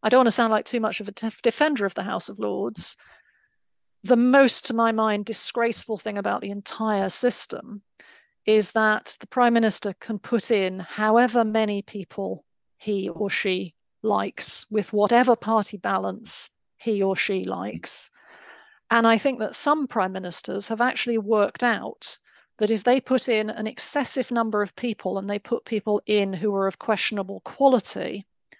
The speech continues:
that will strengthen the executive against Parliament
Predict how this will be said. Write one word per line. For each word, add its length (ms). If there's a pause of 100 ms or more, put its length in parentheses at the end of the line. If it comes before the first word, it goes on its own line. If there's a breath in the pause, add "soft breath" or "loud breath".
(280 soft breath)
that 180
will 100
strengthen 960
the 100
executive 600
against 560
Parliament 680